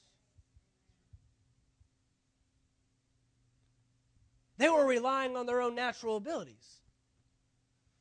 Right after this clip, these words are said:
But David learned to rely on something else. And he said, "Who is this Philistine? Who is this man?" Uncircumcised, what's he saying? "Is not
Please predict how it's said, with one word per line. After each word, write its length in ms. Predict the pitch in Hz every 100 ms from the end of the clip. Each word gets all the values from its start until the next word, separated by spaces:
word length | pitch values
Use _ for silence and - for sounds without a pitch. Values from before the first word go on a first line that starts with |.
| _ -
But 160 | 233 196
David 340 | 302 339 269
learned 220 | 254 262
to 60 | 240
rely 360 | 233 240 269 240
on 120 | 214
something 420 | - 170 240 247
else. 280 | 285 185 - - -
And 140 | - 269
he 60 |
said, 260 | 233 269 220
"Who 240 | 208 370
is 280 | 440 349 220
this 400 | 220 214 - - - _
Philistine? 720 | - 285 294 233 - - 156 113 - -
Who 180 | 262 339
is 240 | 349 302
this 260 | 277 254 -
man?" 560 | 208 277 247 170 127 104 _ _ _ _ _ _ _ _ _ _ _ _ _ _
Uncircumcised, 840 | 285 302 - 320 311 226 254 233 226
what's 180 | 285
he 100 | 277
saying? 360 | 233 311 285 175 - - - _
"Is 240 | 277 233 202
not 440 | 254 311 320 254